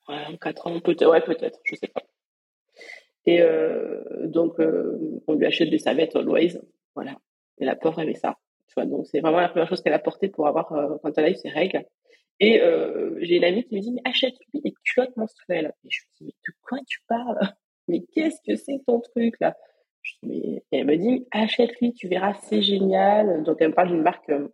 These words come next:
australienne, je crois. Oui, australienne. Donc, je regarde et tout. Et, mais moi, je fais partie des gens qui n'achètent jamais sur Internet. Jamais. Vraiment, je n'achète jamais sur Internet.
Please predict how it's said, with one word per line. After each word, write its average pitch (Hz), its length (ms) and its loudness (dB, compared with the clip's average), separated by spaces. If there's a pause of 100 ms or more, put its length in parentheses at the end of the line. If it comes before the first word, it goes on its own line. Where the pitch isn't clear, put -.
(180)
australienne, 180 460 2
je - 100 -8
crois. - 220 -10 (140)
Oui, - 80 -6
australienne. - 380 -4 (920)
Donc, 170 160 6
je - 100 -2
regarde 165 460 4
et 156 100 2
tout. 269 220 -10
Et, 180 80 2
mais 160 180 4
moi, 190 200 4
je 214 100 -4
fais 175 120 -2
partie - 320 -4
des 180 80 2
gens 185 220 2
qui - 140 -8
n'achètent 165 320 -4
jamais 170 320 4
sur - 160 -6
Internet. 175 320 -6 (480)
Jamais. 160 320 0 (440)
Vraiment, 175 340 4
je 165 120 2
n'achète 165 380 0 (160)
jamais 170 400 4
sur 185 140 -8
Internet. 160 340 -6